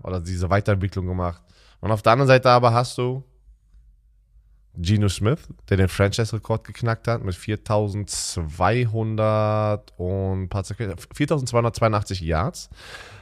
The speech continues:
ähm, Single-Season Fra-, äh, Passing-Record. Du hast, äh, Kenneth Walker, Top-Rookie dieses Jahr mit zwölfhundert, ähm, Scrimmage-Yards.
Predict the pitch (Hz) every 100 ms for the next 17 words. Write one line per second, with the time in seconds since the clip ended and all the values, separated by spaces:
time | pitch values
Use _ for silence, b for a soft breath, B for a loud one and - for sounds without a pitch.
0 | B 92 92 92 90 87 107 101 - 98
1 | 92 87 101 95 90 110 113 113 110 -
2 | 104 104 107 107 - - - 104 98 -
3 | 135 123 82 82 123 123 123 120 123 _
4 | _ _ _ _ _ _ - - 113 107
5 | - 113 104 104 95 101 98 101 98 -
6 | 101 101 - 104 98 95 90 92 90 -
7 | 107 104 90 98 95 -